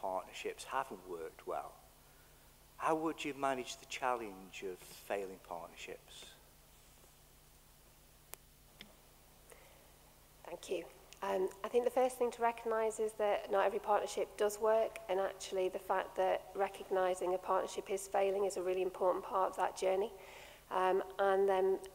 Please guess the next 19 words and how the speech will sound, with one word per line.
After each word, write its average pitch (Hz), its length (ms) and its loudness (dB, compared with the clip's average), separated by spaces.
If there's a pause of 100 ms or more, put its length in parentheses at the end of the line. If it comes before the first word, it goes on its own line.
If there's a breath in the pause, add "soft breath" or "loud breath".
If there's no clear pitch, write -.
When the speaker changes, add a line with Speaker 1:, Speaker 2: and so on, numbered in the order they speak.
(240)
Speaker 2:
working 196 720 4
with 185 300 4
all 190 200 6
of 185 120 2
those 180 240 2
partners - 600 -2
to - 160 -6
understand 175 800 -4 (120)
what 180 380 6
needs 180 360 0
to 185 240 -2
change. 202 420 0
So 202 160 0
it's 202 160 0
about - 320 0
being 190 200 2
very 185 420 2 (640 loud breath)
transparent, 202 680 2 (200)
about - 340 -2